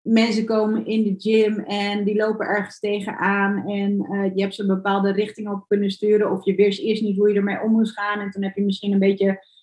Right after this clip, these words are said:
wat dingen geprobeerd en dat werkte uiteindelijk goed en nu kan de klant dit en dat. Weet je, ik noem maar wat. Het, eh, of de structuur bijvoorbeeld binnen nul twintig, hoe zij dat opgezet hebben en, eh,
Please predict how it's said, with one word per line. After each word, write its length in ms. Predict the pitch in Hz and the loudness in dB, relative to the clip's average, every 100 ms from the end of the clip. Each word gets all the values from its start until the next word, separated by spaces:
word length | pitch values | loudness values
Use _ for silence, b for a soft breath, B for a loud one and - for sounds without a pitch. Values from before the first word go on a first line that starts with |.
| B | B
wat 180 | - 196 | 0 4
dingen 220 | 214 220 | 4 4
geprobeerd 500 | 214 190 185 220 233 | 0 0 2 2 2
en 80 | 202 | 0
dat 160 | 190 185 | -2 0
werkte 360 | 196 196 - | 0 0 -2
uiteindelijk 560 | 135 196 156 196 208 214 | -2 -2 -2 -2 -2 -2
goed 280 | 285 269 262 | 0 0 -2
en 80 | 214 | -4
nu 120 | 214 | -4
kan 180 | 214 214 | -4 -4
de 80 | 208 | -2
klant 260 | 208 202 | -2 2
dit 160 | 202 196 | 0 0
en 100 | 190 | -2
dat. 260 | - - - | -4 -10 -14
Weet 140 | - | -10
je, 60 | 202 | -8
ik 140 | 196 | 0
noem 200 | 196 196 | 2 2
maar 140 | 160 | 2
wat. 280 | 139 120 - _ b b | -4 -10 -14 _ b b
Het, 260 | 196 190 - | -10 -10 -6
eh, 280 | 190 190 190 | -2 -2 0
of 240 | 240 233 | -2 -4
de 100 | 208 | -6
structuur 680 | 214 - 254 - 294 294 214 | -8 -8 -12 -4 0 2 2
bijvoorbeeld 440 | 185 202 208 196 196 | -2 0 0 0 0
binnen 240 | 214 214 | 0 -2
nul 160 | 214 196 | -4 -8
twintig, 500 | - 254 226 175 - | -8 -8 -6 -6 0
hoe 140 | 190 | 2
zij 220 | 190 196 | 4 4
dat 280 | 196 190 - | 2 0 -4
opgezet 520 | - - 214 202 196 196 | -8 -6 -2 2 2 4
hebben 580 | 190 190 190 185 185 | 4 4 2 2 0
en, 280 | 196 196 196 | 0 4 4
eh, 260 | 185 185 | 2 -2